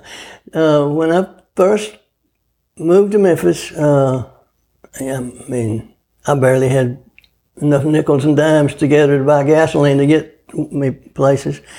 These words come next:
But, um, Sam Fiddler, I had, uh, earlier, a few years earlier, auditioned for him. And of course, it was a Jerry Lee Lewis type Crazy Arms or something. And,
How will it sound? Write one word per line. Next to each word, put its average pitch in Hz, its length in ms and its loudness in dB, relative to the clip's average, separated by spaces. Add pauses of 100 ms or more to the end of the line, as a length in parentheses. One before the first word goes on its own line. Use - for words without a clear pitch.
(460)
But, 147 340 0 (480)
um, 139 580 -2 (1300)
Sam 180 680 -2 (460)
Fiddler, 202 260 2
I 180 60 0
had, 165 340 0
uh, 143 380 -6
earlier, 151 720 0
a - 40 -12
few 170 160 -2
years 151 260 -2
earlier, 165 380 0
auditioned 165 560 0
for 120 140 -6
him. 117 280 -4
And 147 80 -6
of 135 60 -10
course, 160 220 -2
it 156 60 -2
was 143 140 -2
a 135 80 -4
Jerry 143 260 2
Lee 139 120 2
Lewis 135 500 -4 (260)
type 135 380 -4 (280)
Crazy 135 380 0
Arms 127 360 -4
or 117 80 -6
something. 123 420 -6
And, 120 160 -8